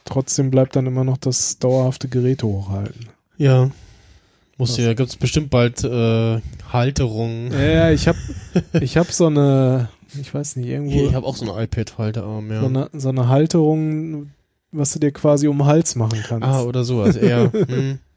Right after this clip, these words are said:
Speaker 1: Ja, dann, damit das dann auch schön auf Gesichtshöhe ist. Allerdings wackelt das sehr, wenn man sich bewegt, hab ich festgestellt. Dann machst du FaceTime damit, dann ist das wie so ein Wackeldackel.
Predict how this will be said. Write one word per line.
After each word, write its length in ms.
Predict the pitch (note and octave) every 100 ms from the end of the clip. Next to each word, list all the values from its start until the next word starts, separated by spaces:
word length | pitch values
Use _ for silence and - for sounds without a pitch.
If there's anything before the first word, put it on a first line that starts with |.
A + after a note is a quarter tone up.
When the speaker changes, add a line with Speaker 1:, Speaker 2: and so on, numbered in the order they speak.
| _ _ _ _ _ _ _ - - - - - _ _ -
Speaker 1:
Ja, 320 | C3 C3 C3
dann, 400 | A#2+ A#2 A#2 A#2+ -
damit 280 | B2 B2 B2+
das 140 | A#2+
dann 160 | B2+ B2
auch 120 | B2
schön 220 | - C3
auf 200 | C3 -
Gesichtshöhe 560 | B2 B2 - - A#2 G#2
ist. 320 | - - - _ _ _ _ _ - - _ _ _ _ _ _ _
Allerdings 580 | A#2+ A#2+ B2 B2+ -
wackelt 360 | B2 B2+ C3 A#2+
das 160 | A#2 -
sehr, 200 | A#2+ A#2+
wenn 120 | A#2
man 160 | A#2
sich 160 | B2 -
bewegt, 580 | B2 A#2 G2 - - -
hab 100 | D#3
ich 100 | C#3+
festgestellt. 760 | C3 - - - - F#3 G3+ - _ _ _ _ _ _ _ _ _ _ _ _
Dann 200 | C#3 B2
machst 240 | C3 C3 B2+
du 40 |
FaceTime 560 | - C3 D3 - E3+ E3
damit, 300 | D#3+ D#3 D#3
dann 100 | D3
ist 180 | C#3+
das 140 | D3 C3+
wie 80 | C#3+
so 120 | C#3
ein 120 | C3
Wackeldackel. 640 | C3+ - A2+ G#2+ - A#2+